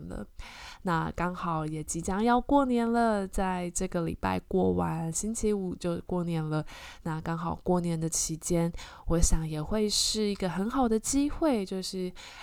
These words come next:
呃，可以放下工作的忙碌，然后可以让除了过年的新年新气象之外，也可以利用一些空闲时间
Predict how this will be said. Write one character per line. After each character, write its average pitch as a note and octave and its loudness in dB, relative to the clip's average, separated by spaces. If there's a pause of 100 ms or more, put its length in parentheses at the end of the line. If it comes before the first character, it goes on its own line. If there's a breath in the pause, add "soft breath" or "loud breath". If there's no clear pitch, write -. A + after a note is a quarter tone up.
(200 loud breath)
呃， F#3 0 (140)
可 - -2
以 G#3 2
放 G#3 -2
下 G#3 -2
工 G3+ -2
作 G#3+ -2
的 F#3+ -2
忙 E3+ -4
碌， G3 6
然 F3 0
后 F3 -4
可 F3 -8
以 D#3+ -6
让 E3+ -8 (320 loud breath)
除 F#3 -4
了 F#3 0 (240)
过 A3 2
年 F#3 -2
的 F3 -2 (280 loud breath)
新 A3 -2
年 G#3+ 2
新 G#3 -2
气 A3 2
象 G#3+ 0
之 G3+ 2
外， G#3 2
也 E3+ 0
可 - -4
以 E3+ 0
利 F3+ -2
用 F3+ -2
一 F3 -6
些 F3 -2
空 F3+ 0
闲 D#3+ -8
时 D#3+ -6
间 F3 -2